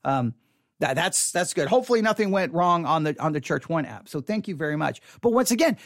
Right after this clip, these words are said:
that's gonna cause disappointment. Now, I don't know if you, if you, if I had five Bible verses, I'd be like, you know, "Hey, all things work together for good." That would have nothing to do with this. Uh, <laughs> okay. Yeah, it's just, a, yeah,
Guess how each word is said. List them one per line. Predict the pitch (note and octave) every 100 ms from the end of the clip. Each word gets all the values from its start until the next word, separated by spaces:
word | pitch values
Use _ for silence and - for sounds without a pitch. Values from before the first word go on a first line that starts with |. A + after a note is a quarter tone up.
| -
that's | A3+ -
gonna | A#3
cause | - G#3 G3+
disappointment. | G3+ G#3 G#3+ C4 F3+ C3+ - - _ _ _ _ _ _ _ _ _ _ _ -
Now, | A3
I | E3 A#3+
don't | D#4+
know | C4+ D4
if | A#3 G#3
you, | G#3+
if | D#3+
you, | G#3+
if | G3+
I |
had | G3 G#3 F3
five | A3 A3 F3
Bible | G3 A3 G3+
verses, | E3 D3+ D3
I'd | C3
be | B2+
like, | A2+ A2+
you |
know, | C3+ - _ _
"Hey, | F3+ F3
all | B2+ E3
things | E3+ G3 D#3+
work | E3+ F#3+
together | G3 F3 F#3+ G3
for | G3
good." | F3+ A3 E3
That | D3+ F3
would | F3
have | F3 D3
nothing | E3 E3 F3+
to | D#3
do | E3+
with | D3+ B2+
this. | - D3 _ _ _ _ _ _
Uh, | D3+ D#3 C3 B2+ _ _ _ _ _ _ _
<laughs> | _ _ _ _ - -
okay. | A#3 - A#3+ - D#3+ -
Yeah, | G3+ F3+
it's | D3
just, | D#4+ D#4+ B3
a, | F#3 - -
yeah, | G#3